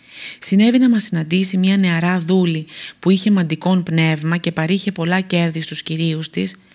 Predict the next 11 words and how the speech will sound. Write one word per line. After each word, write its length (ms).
προλέγουσα 560
επιπληρωμή 680
και 140
φανερώνουσα 680
με 100
τας 140
μαντείας 440
της 140
τα 120
άγνωστα. 600
Δεκαεπτά. 640